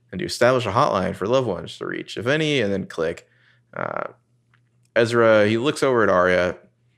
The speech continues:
like she's intruding or something and just turns off the T V, like, "Ah, you're here." And Arya's just like, "God, it's incredible, the news." And he does this move where he very slowly stands up like he's just the weariest motherfucker who's ever lived.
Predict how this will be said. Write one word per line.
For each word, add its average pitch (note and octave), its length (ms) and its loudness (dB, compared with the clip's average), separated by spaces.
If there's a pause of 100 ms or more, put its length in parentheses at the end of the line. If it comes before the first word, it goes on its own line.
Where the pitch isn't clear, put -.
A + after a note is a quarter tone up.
(120)
like B2 160 2
she's B2 200 -4
intruding F#2 500 -4
or D2+ 80 -4
something E2 320 -6
and F2+ 100 -8
just - 140 -12
turns G2+ 300 -4
off D#2+ 200 -4
the - 80 -14
T - 180 -16
V, G1+ 280 -12
like, G1+ 260 -12
"Ah, - 320 -14 (520)
you're - 160 -10
here." - 300 -14 (680)
And D#2+ 240 -2
Arya's E2 220 0
just - 160 -12
like, - 140 -12
"God, G#2+ 320 0
it's E2 140 -8
incredible, F#2+ 420 -2
the - 100 -14
news." G2 500 -4 (760)
And F2+ 520 -4 (180)
he D#3+ 140 -2
does F#3 180 -4
this - 180 -6
move F3+ 200 2
where F3+ 100 0
he A#2+ 160 2
very A2+ 640 2
slowly G2 420 2
stands F#2+ 360 -2
up F2 220 2
like F2 140 -2
he's F#2 180 -8
just - 220 -10
the F2+ 100 -2
weariest F#2 640 0
motherfucker F2 640 -6
who's F#2 160 -8
ever F2 260 -6
lived. E2 360 -8